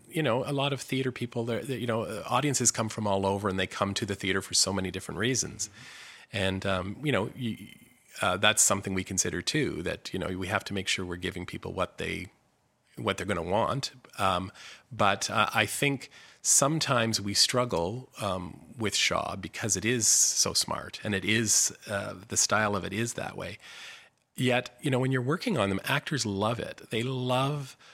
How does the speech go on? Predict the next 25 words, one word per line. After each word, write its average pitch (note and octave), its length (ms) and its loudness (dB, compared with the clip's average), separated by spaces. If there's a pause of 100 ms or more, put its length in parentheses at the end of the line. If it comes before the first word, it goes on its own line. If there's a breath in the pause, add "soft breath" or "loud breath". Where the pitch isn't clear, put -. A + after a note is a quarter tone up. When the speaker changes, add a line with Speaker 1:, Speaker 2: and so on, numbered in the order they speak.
(460 loud breath)
Speaker 1:
the A2+ 120 0
wordplay. A2 760 0
They F#2 120 2
love G#2+ 460 0
the G#2+ 80 -2
skills A#2 460 4
they G2+ 100 0
have G2+ 220 -2
to - 80 -8
develop F#2 580 0
in F#2 80 -4
order F#2+ 220 -2
to - 160 -4
have F#2 240 0
those G2 200 -6
long F#2 440 -2
arcing, F2 560 -2 (420 loud breath)
um, F#2 220 0
ideas F#2+ 680 2
and F2 160 -2
to, E2+ 240 -2
to - 160 -6
keep - 400 -6
them, F2 360 0 (400 loud breath)
uh, - 420 0